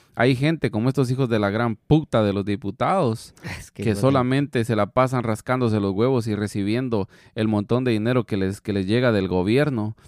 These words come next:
Speaker 1: mientras gente pobre que está muriendo de hambre y los hijos de puta ni siquiera pudieron firmar para darle la oportunidad a la gente para extenderle el pago, ¿me entiende?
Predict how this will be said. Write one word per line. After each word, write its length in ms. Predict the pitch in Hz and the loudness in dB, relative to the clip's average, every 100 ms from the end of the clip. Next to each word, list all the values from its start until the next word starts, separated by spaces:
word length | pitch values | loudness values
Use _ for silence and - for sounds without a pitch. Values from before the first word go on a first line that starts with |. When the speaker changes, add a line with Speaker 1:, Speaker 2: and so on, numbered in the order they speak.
| _ | _
Speaker 1:
mientras 460 | - 110 101 101 98 | -4 -4 -2 -4 -4
gente 340 | 120 127 120 | -4 -2 -4
pobre 480 | 107 - 135 139 113 | -6 2 4 4 2
que 100 | - | -2
está 240 | 104 - 123 | -6 -4 -2
muriendo 600 | 117 107 110 127 110 101 | 0 0 0 0 0 0
de 100 | 110 | 2
hambre 320 | 135 135 104 | 0 0 -2
y 40 | 95 | -2
los 180 | 98 | -4
hijos 140 | 120 117 | -2 -2
de 80 | 101 | -2
puta 260 | 127 120 | -4 -4
ni 120 | 110 | -4
siquiera 420 | 104 92 120 127 113 | -4 -6 -2 0 0
pudieron 480 | 98 101 117 123 | 0 2 2 2
firmar 640 | 110 104 98 104 131 127 104 | 0 -2 -2 0 0 0 -4
para 220 | 98 95 | -4 -2
darle 180 | 101 123 | 0 0
la 60 | 117 | 0
oportunidad 460 | 110 95 95 101 | -2 -6 -4 -2
a 100 | 107 | -2
la 60 | 107 | -2
gente 280 | 120 113 101 | -4 -6 -6
para 180 | 95 98 | -6 -6
extenderle 600 | - 98 98 113 117 107 | -8 -8 -2 -2 0 -2
el 120 | 92 | -4
pago, 340 | - 110 101 | -4 -4 -4
¿me 100 | 82 | -8
entiende? 440 | 80 - 110 85 | -12 -8 -6 -8